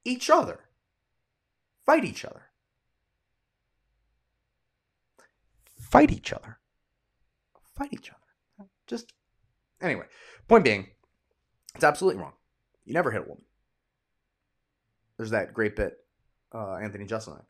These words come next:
I think, "You never hit a woman, but what if she's drowning? What if she's, she's killed two of your kids and is, like, drowning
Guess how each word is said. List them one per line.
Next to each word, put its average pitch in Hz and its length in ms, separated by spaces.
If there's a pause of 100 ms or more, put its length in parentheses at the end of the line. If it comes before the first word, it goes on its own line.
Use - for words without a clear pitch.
(260)
I 87 140
think, - 320 (800)
"You 101 120
never 98 220
hit 95 100
a 95 60
woman, 87 360 (880)
but 101 100
what 98 200
if 92 100
she's 90 580 (220)
drowning? 92 720 (120)
What 98 160
if - 80
she's, - 340 (1600)
she's 92 300
killed - 280
two 95 140
of 82 60
your 85 100
kids 82 320
and 78 180
is, 76 60
like, 78 180
drowning 82 460